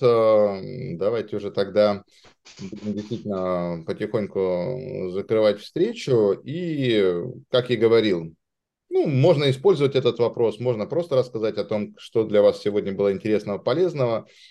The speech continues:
а, или какое-то резюме по самой книге Криса Восса. А, вопрос такой.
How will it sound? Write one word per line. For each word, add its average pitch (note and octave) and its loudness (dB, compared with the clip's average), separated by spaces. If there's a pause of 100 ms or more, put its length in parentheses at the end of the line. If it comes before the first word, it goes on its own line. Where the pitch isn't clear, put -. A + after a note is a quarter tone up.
(160)
а, F#2+ -6
или F#2 0
какое-то F#2+ -4
резюме G2 -4
по F#2+ -2
самой B2 -4
книге A2 -6
Криса G#2 -2
Восса. D#3+ 0 (420)
А, G2+ 0 (480)
вопрос G#3 2
такой. G#3 0